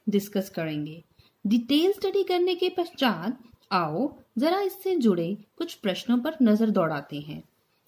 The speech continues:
आप पढ़े गए पाठ के आधार पर इनके आंसर्स खुद ढूंढकर लिखेंगे। मैं केवल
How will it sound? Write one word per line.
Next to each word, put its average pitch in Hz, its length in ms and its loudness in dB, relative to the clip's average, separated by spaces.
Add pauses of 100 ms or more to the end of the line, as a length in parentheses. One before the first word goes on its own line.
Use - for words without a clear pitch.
(120)
आप 185 420 0 (240)
पढ़े 349 260 0
गए 440 240 0
पाठ 262 300 0
के 311 120 -2
आधार 220 500 0
पर 175 380 -4 (500)
इनके 214 420 6 (280)
आंसर्स 208 580 -2 (100)
खुद 440 220 0
ढूंढकर 311 360 4
लिखेंगे। 175 560 0 (440)
मैं 175 200 -2
केवल 185 440 -2